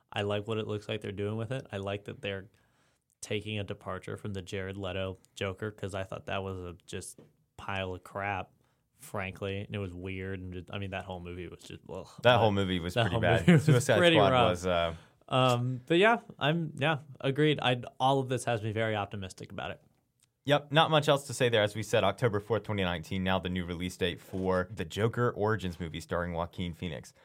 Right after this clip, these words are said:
Speaker 2: The other news that we found really interesting this week is that Andy Serkis's Mowgli, Jungle Book sorta origins story, just passion project of Serkis. He's been working on this since twenty thirteen, trying to get it done. Uh,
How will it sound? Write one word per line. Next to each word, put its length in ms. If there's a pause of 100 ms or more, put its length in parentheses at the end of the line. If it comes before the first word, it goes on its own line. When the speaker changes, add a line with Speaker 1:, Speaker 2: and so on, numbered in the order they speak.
(180)
Speaker 2:
The 80
other 200
news 300
that 140
we 100
found 340
really 280
interesting 640 (240)
this 280
week 380
is 220
that 400 (600)
Andy 220
Serkis's 640
Mowgli, 800 (760)
Jungle 360
Book 240
sorta 420
origins 800 (220)
story, 520
just 320
passion 380
project 380
of 80
Serkis. 360
He's 140
been 100
working 220
on 100
this 140
since 160
twenty 300
thirteen, 480
trying 200
to 60
get 100
it 120
done. 280 (520)
Uh, 460